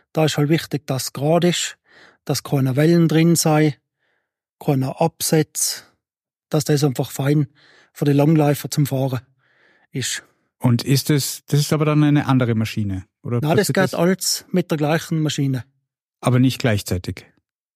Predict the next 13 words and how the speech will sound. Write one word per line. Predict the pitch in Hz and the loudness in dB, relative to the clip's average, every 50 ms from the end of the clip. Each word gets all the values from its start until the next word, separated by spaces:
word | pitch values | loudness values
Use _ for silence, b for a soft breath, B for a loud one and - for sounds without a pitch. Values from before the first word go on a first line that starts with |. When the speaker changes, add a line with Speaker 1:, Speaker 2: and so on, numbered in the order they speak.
| _ - | _ 0
Speaker 1:
Teilweise | 175 165 170 165 151 143 135 - | 2 2 4 4 2 0 0 -2
gleichzeitig | - 135 147 185 180 - - - 190 190 196 202 - 208 196 - - - - - - - - | -2 0 0 0 0 -2 -4 -2 0 0 0 0 -2 -4 -4 -4 -8 -14 -16 -18 -16 -6 -4
und | 175 151 - | -4 -2 0
teilweise | 156 151 160 143 165 165 160 - | 2 2 2 2 4 2 2 0
Speaker 2:
Okay. | - | 0
Speaker 1:
muss | 160 156 - - | -2 -2 0 -2
man | 156 127 | -2 0
gewisse | 143 175 170 - - 151 | 0 -2 -2 -2 -4 -6
Strecken | - - 160 151 - - - 143 | -4 -4 -6 -6 -4 -6 -4 -4
muss | 139 127 - | -4 -4 -6
man | 135 117 | -8 -6
zweimal | - - 147 156 170 180 180 175 | -4 -2 0 2 2 2 2 0
fahren. | - - 170 170 175 - 180 | 0 -2 -2 -2 0 -2 -4